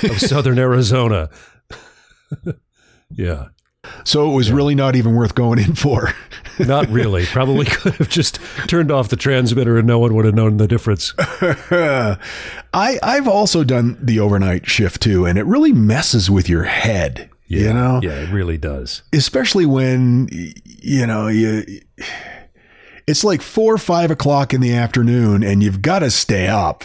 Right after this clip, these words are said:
Speaker 2: because there's no point in trying to get a nap when you gotta go to
Speaker 1: No.
Speaker 2: work at midnight.
Speaker 1: Yeah.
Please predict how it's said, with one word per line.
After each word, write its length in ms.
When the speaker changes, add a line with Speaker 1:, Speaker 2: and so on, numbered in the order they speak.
Speaker 2:
because 1000
there's 240
no 160
point 300
in 100
trying 460
to 80
get 180
a 100
nap 480
when 140
you 100
gotta 240
go 140
to 100
Speaker 1:
No. 140
Speaker 2:
work 420
at 160
midnight. 500
Speaker 1:
Yeah. 260